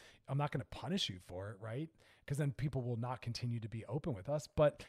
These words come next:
can we talk about what made you think that was okay to do?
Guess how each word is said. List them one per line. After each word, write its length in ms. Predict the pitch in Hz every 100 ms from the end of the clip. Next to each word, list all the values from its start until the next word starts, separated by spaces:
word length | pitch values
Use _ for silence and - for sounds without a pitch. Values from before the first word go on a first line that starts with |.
| -
can 120 | 156
we 40 |
talk 300 | 151 151 151
about 220 | 147 156
what 120 | 135 123
made 220 | 139 131
you 80 | 139
think 260 | 143 131
that 120 | - 135
was 100 | 143
okay 200 | 147 165
to 100 | 170
do? 400 | 240 285 -